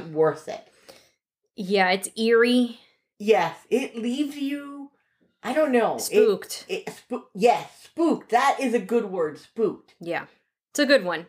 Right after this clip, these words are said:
Speaker 2: It's
Speaker 1: It
Speaker 2: ve-, it's a slow burn.
Speaker 1: Yes, it is a slow pickup, but oh my gosh.
Speaker 2: The payoff is good.
Speaker 1: The payoff is good. And I
Speaker 2: Yeah.
Speaker 1: waited a long time 'cause the,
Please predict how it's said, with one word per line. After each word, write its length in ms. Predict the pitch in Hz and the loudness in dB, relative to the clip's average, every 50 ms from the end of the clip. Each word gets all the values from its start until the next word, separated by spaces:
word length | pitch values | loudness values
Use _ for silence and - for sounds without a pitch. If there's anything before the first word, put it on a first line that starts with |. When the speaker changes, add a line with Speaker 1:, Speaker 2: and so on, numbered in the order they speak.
| _ | _
Speaker 2:
It's 180 | - 214 190 190 | -4 -2 0 2
Speaker 1:
It 60 | 190 | 2
Speaker 2:
ve-, 60 | 233 | 2
it's 200 | - 233 226 - 233 | 2 2 2 2 0
a 20 | |
slow 320 | 226 - 240 240 240 247 | 0 0 2 2 2 2
burn. 460 | 254 247 220 202 185 180 175 190 190 - | 4 4 4 4 4 0 -4 -8 -12 -12
Speaker 1:
Yes, 360 | - 185 208 180 170 220 - 220 | 0 2 4 4 4 2 2 2
it 80 | 214 240 | 4 4
is 160 | 254 254 269 | 4 2 2
a 80 | 302 285 | -2 -6
slow 340 | - - 262 254 302 294 247 | -6 -2 2 4 4 4 2
pickup, 500 | - 254 247 220 - 240 233 226 - - | 2 0 0 2 2 0 -2 -2 -6 -2
but 200 | - 196 170 - - | 0 0 0 2 0
oh 380 | 160 185 214 220 226 233 240 226 214 | 0 2 4 4 4 4 2 -2 -6
my 260 | 185 185 196 208 208 208 | -8 -6 -4 -2 -2 -2
gosh. 400 | 185 185 165 160 139 131 135 - | -2 -2 0 0 0 -2 -2 -4
Speaker 2:
The 100 | 190 196 | -6 -6
payoff 420 | - - 233 214 208 196 196 - | -2 0 2 4 4 2 2 0
is 160 | 196 185 180 - | -2 -4 -4 -4
good. 260 | - - - - - - | -6 -6 -6 -6 -4 -6
Speaker 1:
The 80 | 170 | -6
payoff 360 | - 208 190 180 185 185 185 | -4 -4 -2 0 0 0 0
is 120 | 202 185 185 | -4 -4 0
good. 160 | - 180 170 | 0 0 0
And 100 | 175 190 | 2 4
I 100 | 220 254 | 4 4
Speaker 2:
Yeah. 200 | 262 214 185 - | 2 0 2 4
Speaker 1:
waited 340 | 220 220 226 233 196 196 175 | 4 4 6 4 0 -2 -2
a 80 | 165 151 | -2 -4
long 320 | 156 160 170 180 190 190 | -2 -2 -2 -2 -2 -4
time 220 | 185 - 196 180 185 | -4 -4 -4 -4 -4
'cause 120 | 185 170 | -4 -4
the, 180 | 180 180 175 | -4 -4 -6